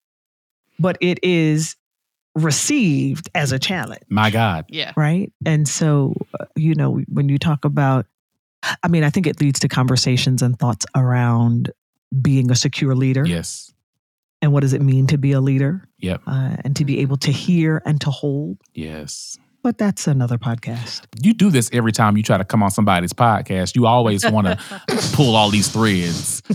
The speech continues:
Speaker 2: and, and, and be unwrapped. But, I mean, not in a destructive manner, but I love it. But I guess that's also a way that I think it's helpful to think about this, Lisa, because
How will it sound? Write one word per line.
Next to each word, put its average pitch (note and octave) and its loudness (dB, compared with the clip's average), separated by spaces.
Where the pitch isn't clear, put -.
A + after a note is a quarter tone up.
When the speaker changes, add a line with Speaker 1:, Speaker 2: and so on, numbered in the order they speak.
Speaker 2:
and, G2+ 0
and, G2 2
and G#2 0
be A#2 2
unwrapped. G#2+ 2
But, D#3 2
I D#3+ 0
mean, D#3 6
not E3 4
in C#3 2
a A#2+ 2
destructive G#2+ -2
manner, F#2 2
but F#2 0
I G2+ 4
love A2 2
it. D#2+ -6
But D#3 4
I D#3 4
guess F3+ 2
that's D#3+ 0
also C#3+ 0
a B2+ 0
way A#2 0
that B2+ 2
I A2 -2
think A2 -4
it's G#2 -6
helpful - -4
to G2 0
think E3+ 0
about G2 -2
this, F2 -8
Lisa, F#2 -4
because F#2+ -4